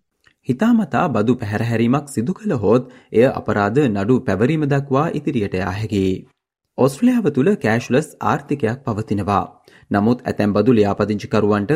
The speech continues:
තම මූල්‍ය ගනුදෙනු මුදල් වශයෙන් සිදු කළ හැකි අතර ඔවුන්ට බදු අය කළ හැකි ආදායම අඩුවෙන් වාර්තා කිරීමට සහ බදු පැහැරහැරීමට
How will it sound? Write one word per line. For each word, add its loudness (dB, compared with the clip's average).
තම 0
මූල්‍ය 0
ගනුදෙනු 0
මුදල් -4
වශයෙන් 0
සිදු -8
කළ 0
හැකි -2
අතර -6
ඔවුන්ට 0
බදු 0
අය 2
කළ 0
හැකි 0
ආදායම 0
අඩුවෙන් 0
වාර්තා -2
කිරීමට -2
සහ 0
බදු 2
පැහැරහැරීමට 0